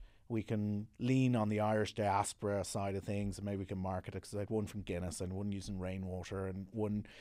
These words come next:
we collected water from waterfall, uh, Powerscourt wa-,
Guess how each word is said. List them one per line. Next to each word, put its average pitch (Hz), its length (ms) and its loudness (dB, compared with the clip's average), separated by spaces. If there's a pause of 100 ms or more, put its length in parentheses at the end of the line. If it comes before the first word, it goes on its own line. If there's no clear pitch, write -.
(200)
we 107 120 0
collected 107 400 -2
water 98 400 -4
from 98 300 -2
waterfall, 95 580 -4
uh, 95 220 -4 (320)
Powerscourt 104 400 2
wa-, 90 140 -6